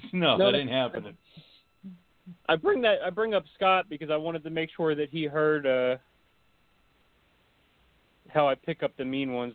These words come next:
Speaker 2: because we have a nice white lip story together.
Speaker 1: Is it the, uh, because he's got, he's got a pair of the gold-faced white lips?
Speaker 2: Yeah.
Speaker 1: Jesus.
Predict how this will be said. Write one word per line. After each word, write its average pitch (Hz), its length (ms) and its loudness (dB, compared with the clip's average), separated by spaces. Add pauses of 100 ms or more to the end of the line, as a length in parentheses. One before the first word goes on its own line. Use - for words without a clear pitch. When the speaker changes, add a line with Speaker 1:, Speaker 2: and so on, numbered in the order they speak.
Speaker 2:
because 127 180 -8
we 135 120 -2
have 131 120 2
a 127 40 -4
nice 127 280 0
white 127 220 2
lip 113 160 -4 (100)
story 117 420 -4 (120)
together. 113 420 0 (1000)
Speaker 1:
Is 110 120 -6
it 120 200 -6
the, 110 560 0
uh, 95 40 -20 (440)
because 107 280 -6
he's 175 200 -8
got, 110 340 2 (800)
he's 131 140 -8
got 147 140 4
a - 40 0
pair 143 280 0
of 196 60 -6
the 196 60 -16
gold-faced 214 480 0
white 226 160 -2
lips? 233 180 -4 (840)
Speaker 2:
Yeah. 123 400 4 (1500)
Speaker 1:
Jesus. 76 340 -14